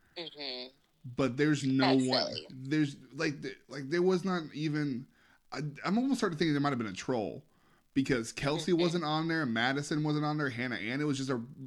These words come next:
Speaker 2: a lay in a bunch of random people.
Speaker 1: Wow.
Speaker 2: I'm just like, "I
Speaker 1: I
Speaker 2: don't know
Speaker 1: think
Speaker 2: what you're doing right now, because this is
Speaker 1: Yeah.
Speaker 2: not a, this is not a good list."
Speaker 1: I do think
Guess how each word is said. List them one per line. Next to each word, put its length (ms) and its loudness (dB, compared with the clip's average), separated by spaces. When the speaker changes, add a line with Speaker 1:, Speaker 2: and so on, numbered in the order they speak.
Speaker 2:
a 100 -4
lay 240 2
in 100 2
a 40 -2
bunch 260 -4
of 120 -2
random 280 -2
people. 460 -4
Speaker 1:
Wow. 400 -4
Speaker 2:
I'm 80 0
just 220 4
like, 120 6
"I 60 6
Speaker 1:
I 40 6
Speaker 2:
don't 100 4
know 60 8
Speaker 1:
think 60 8
Speaker 2:
what 140 6
you're 80 2
doing 240 2
right 160 -4
now, 260 -6
because 340 0
this 180 0
is 80 0
Speaker 1:
Yeah. 120 4
Speaker 2:
not 240 2
a, 40 -6
this 240 -2
is 120 -6
not 160 -4
a 60 -2
good 180 0
list." 440 -6
Speaker 1:
I 120 2
do 220 -4
think 220 -4